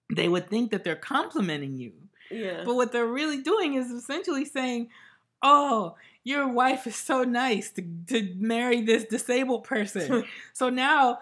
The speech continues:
Speaker 1: when it's two disabled people, it's like, "Wait,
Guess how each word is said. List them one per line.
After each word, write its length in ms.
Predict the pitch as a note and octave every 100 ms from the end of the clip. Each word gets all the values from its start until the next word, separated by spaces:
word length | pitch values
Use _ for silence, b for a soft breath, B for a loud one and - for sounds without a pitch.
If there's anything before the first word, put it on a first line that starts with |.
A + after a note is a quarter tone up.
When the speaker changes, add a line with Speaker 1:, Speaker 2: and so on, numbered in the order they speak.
| B B
Speaker 1:
when 340 | A3+ B3 A#3 A#3
it's 480 | A3 A3 G#3+ - - _ _ _ _ _ _ _
two 200 | - D#4+
disabled 480 | F4+ D#4+ B3 A3+ G#3+
people, 240 | C4 G#3
it's 180 | G#3+ G#3+
like, 240 | F3+ D#3+ - _ _ _ _ _
"Wait, 440 | A#2+ F#3+ F#3+ C#3+